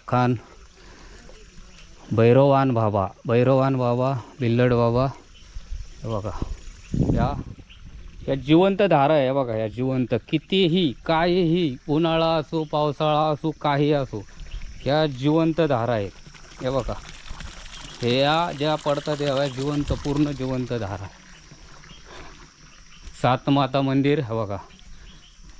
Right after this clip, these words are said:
हे बघा, सात माता मंदिर, हे बघा, हे मंदिर, हे बघा, हे मंदिर आहे,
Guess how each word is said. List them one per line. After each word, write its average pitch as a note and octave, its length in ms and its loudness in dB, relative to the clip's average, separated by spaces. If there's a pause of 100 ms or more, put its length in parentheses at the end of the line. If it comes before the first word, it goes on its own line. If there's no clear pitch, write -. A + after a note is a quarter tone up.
(880)
हे A2+ 60 0
बघा, G#2+ 280 2
सात G2 320 -2
माता G2+ 300 0
मंदिर, G#2 360 2 (1500)
हे G#2+ 40 2
बघा, G#2 240 2
हे G2 140 0
मंदिर, G2 400 0 (1500)
हे A2 40 -4
बघा, G#2 260 -4 (1600)
हे A2 100 -10
मंदिर G#2+ 420 -4
आहे, A2 100 -4